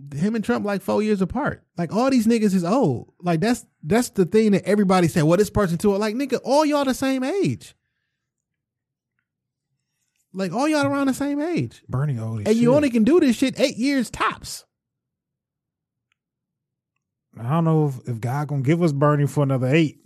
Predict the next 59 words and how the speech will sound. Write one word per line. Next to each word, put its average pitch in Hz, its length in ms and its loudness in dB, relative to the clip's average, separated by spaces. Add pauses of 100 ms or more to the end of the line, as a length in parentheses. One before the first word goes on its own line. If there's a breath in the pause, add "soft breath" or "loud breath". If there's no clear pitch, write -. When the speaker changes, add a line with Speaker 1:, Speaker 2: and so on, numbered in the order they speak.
(120)
Speaker 1:
Is 127 220 -6
Trump 190 280 -4
gonna 196 140 -2
live 214 180 2
for 220 80 -4
another 220 220 -2
eight? 262 260 -6 (280)
Speaker 2:
Mm, 143 340 -14
I 135 40 -12
hope 180 160 -6
not. 175 240 -8 (840)
Speaker 1:
You 220 120 -2
know 277 60 2
what 285 60 2
I'm 254 60 0
saying? 285 180 -2
Like, 262 280 -4
nigga, 220 180 -6
is 208 180 0
your 147 80 2
grandma 262 340 -2
gonna 262 160 -2
live 269 180 0
for 262 80 -2
another 269 200 -2
four 277 220 -4
years? 269 340 -2
Like, - 180 -2
oh, 139 220 0
nigga, 147 320 0
the 117 80 -2
nigga 165 220 0
seventy-two 190 420 0
years 214 200 2
old. 233 200 2
He 160 60 4
gotta, 175 220 0
he, 143 220 -4
he 123 100 -2
can't 175 260 0
do 247 140 0
this. 208 200 -4 (460 soft breath)
That 349 140 -6
motherfucker's 311 440 -2
smarter 302 320 0
than 240 100 0
you. 165 360 2 (480)
You 220 120 -2
know 285 80 4
what 285 60 6
I'm 269 60 4
saying? 302 300 -2
Like, 240 220 -2
Bernie 151 440 2
Sanders 254 400 2
is 202 100 4
smarter 233 280 2
than 165 100 2
you. 123 340 -2